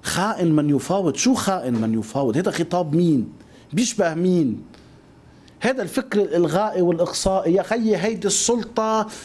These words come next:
صار لها ثلاثين سنة بدها تلغي الناس، أم جيتوا تعملوا من أول أسبوع مثلها، شو خائن من يفاوض؟ ومين عم تفاوض يا خيي؟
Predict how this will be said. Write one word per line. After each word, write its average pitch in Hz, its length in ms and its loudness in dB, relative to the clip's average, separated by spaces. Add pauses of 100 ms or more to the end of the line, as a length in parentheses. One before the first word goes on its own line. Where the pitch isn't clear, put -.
(120)
صار 226 220 -2
لها 214 160 0
ثلاثين 208 400 2
سنة 226 280 4
بدها 190 260 2
تلغي 208 300 2
الناس، 196 460 2
أم 214 100 4
جيتوا 254 360 4
تعملوا 269 420 4
من 240 120 4
أول 294 360 2
أسبوع 262 380 0
مثلها، 247 540 0 (220)
شو 427 260 2
خائن 214 440 0
من 156 320 4
يفاوض؟ 151 480 2 (320)
ومين 320 180 4
عم 294 160 2
تفاوض 233 440 0
يا 170 40 0
خيي؟ 165 300 -2